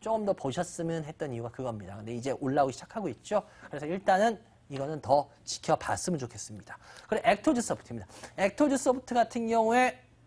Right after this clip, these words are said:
이만 구천 원에 십 프로예요. 이만 구천 원에 십 프로인데 액토즈 소프트 같은 경우에 지금 매수가에서 약간 못 미치는 구간인데요.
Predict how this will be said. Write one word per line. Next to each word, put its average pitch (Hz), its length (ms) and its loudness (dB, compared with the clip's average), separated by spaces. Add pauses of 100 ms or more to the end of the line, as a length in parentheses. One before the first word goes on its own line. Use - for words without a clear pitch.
(140)
이만 254 400 6
구천 - 420 -2
원에 214 120 2
십 - 160 -4
프로예요. 165 340 4
이만 160 200 -2
구천 - 220 -8
원에 160 40 -4
십 - 120 -12
프로인데 143 420 2 (320)
액토즈 285 360 4
소프트 285 360 0
같은 220 280 2
경우에 214 280 4
지금 180 320 2
매수가에서 196 840 4
약간 175 840 4
못 139 80 0
미치는 180 420 0
구간인데요. 143 580 4